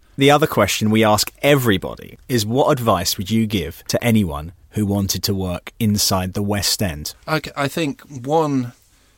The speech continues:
Speaker 2: don't give up, and don't worry if it doesn't happen immediately. Some people it will happen straight away. You walk in and you get your first audition, and that'll be great. Um,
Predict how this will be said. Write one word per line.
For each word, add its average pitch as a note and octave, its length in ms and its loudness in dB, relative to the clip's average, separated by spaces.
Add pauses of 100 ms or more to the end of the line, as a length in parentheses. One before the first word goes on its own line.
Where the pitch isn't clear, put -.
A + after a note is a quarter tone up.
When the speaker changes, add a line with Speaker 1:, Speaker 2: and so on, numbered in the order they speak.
(280)
Speaker 2:
don't A#2+ 380 -2
give A#2 220 -4
up, A2+ 300 -4 (380)
and A#2+ 340 -6
don't B2+ 240 0
worry B2 220 0
if A#2+ 120 -8
it A#2+ 60 -10
doesn't A#2+ 240 -6
happen A#2+ 300 -4
immediately. - 600 -6 (440)
Some E3 260 -2
people C#3 280 -4
it B2 60 -6
will C#3 200 -2
happen A#2 320 -10
straight A#2 340 -4
away. A2+ 180 -2
You A2+ 140 -6
walk A#2 320 -4
in A2 160 -2
and A2+ 80 -2
you A2 100 -4
get A#2 200 -6
your A#2 100 -8
first A#2 400 -6
audition, A2+ 480 -10
and A2 100 -6
that'll A2+ 180 -6
be A2+ 120 -8
great. - 460 -8 (420)
Um, A#2 420 -2